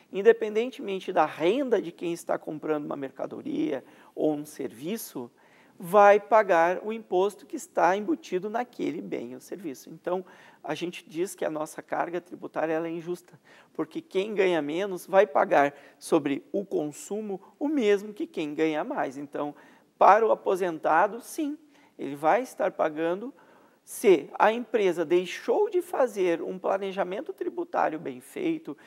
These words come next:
está optando por um, por um regime tributário mais oneroso, aquele produto ou aquele serviço que este aposentado estará consumindo vai estar com valor maior. Então,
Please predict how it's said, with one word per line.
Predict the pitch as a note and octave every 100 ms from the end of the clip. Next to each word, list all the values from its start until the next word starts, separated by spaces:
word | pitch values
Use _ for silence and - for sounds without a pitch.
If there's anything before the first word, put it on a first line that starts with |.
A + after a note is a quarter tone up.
| - -
está | F#3+ F3+ - C4+
optando | C#4 - - A3+ G#3+ F#3+ D#3 C#3 - - -
por | F3 F3
um, | E3+ -
por | F3+ F3+
um | F3+
regime | F3+ D#3 E3+ F3
tributário | E3+ E3 E3 D#3+ C#3 C3 C3 - _ _
mais | E3+ F#3 D4 A#3
oneroso, | G#3 F3+ D3+ C#3 D#3 G3 F3 D3 A#2+ A#2+ _ _ _
aquele | - C4+ B3 B3
produto | - G3+ F3 D#3+ G3+ A3+ F#3
ou | E3+
aquele | E3 - F#3
serviço | F3+ - D3+ D#3 D#3 -
que | - D#3
este | D#3 -
aposentado | - - C3+ C#3 B2+ A#2+ -
estará | - D3+ B2+
consumindo | - C3 _ C3+ C3 D#3+ E3 D3+ _ _ -
vai | D3 D3+ D3+
estar | E3+ - C3 B2
com | C#3+ C#3
valor | D3+ C#3 A#2+
maior. | B2 G3 E3 C3+ C3 _ _ -
Então, | - - B2+ D#3+